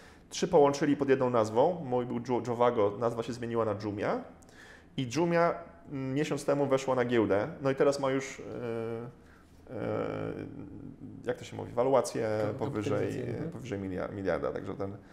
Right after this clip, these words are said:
Speaker 1: ten, ten cały proces wejścia na giełdę też był, to było ciekawe doświadczenie dla mnie i oczywiście też szczęśliwe.
Speaker 2: Czy fakt, że sprz-, że jakby z-, pozyskałeś te udziały i od razu odszedłeś z firmy, to było dobre posunięcie? Nie żałujesz tego ani trochę, że mogłeś zostać troszeczkę dłużej?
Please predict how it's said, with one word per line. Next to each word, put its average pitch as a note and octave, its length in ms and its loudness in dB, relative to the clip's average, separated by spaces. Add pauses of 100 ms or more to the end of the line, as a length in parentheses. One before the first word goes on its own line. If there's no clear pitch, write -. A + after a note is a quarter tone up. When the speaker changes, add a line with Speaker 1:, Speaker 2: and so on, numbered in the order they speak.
(400)
Speaker 1:
ten, A#2+ 140 -2
ten G#2+ 200 -4
cały G2+ 200 6
proces G#2+ 320 -4
wejścia G#2 280 -2
na G2+ 80 -2
giełdę G2 260 2
też G2+ 100 -8
był, G2+ 200 -8
to G#2 120 -12
było F#2+ 200 -6
ciekawe F#2 320 -4
doświadczenie G2 380 -10
dla F#2 160 -6
mnie F2+ 180 -8
i F#2 60 -8
oczywiście - 340 -16
też - 360 -18
szczęśliwe. - 440 -14 (880)
Speaker 2:
Czy B2+ 220 -10 (220)
fakt, B2 460 -6
że B2 80 -8
sprz-, - 260 -16
że B2 200 -6 (220)
jakby A#2+ 200 -10
z-, A#2 100 -14 (300)
pozyskałeś B2 480 -4
te B2+ 120 -4
udziały A#2+ 400 0
i - 20 0
od A#2 120 -4
razu A#2 140 -4
odszedłeś A#2 300 -8
z - 60 -14
firmy, A#2+ 260 -8
to B2 80 -6
było A#2+ 180 -6
dobre B2+ 280 -2
posunięcie? C#3+ 480 -8
Nie D3 120 -4
żałujesz B2+ 320 -4
tego B2+ 180 -8
ani B2+ 120 -6
trochę, C3+ 260 -6
że C3+ 80 -8
mogłeś B2+ 220 -6
zostać A#2+ 220 -8
troszeczkę A#2+ 480 -8
dłużej? D3+ 340 -4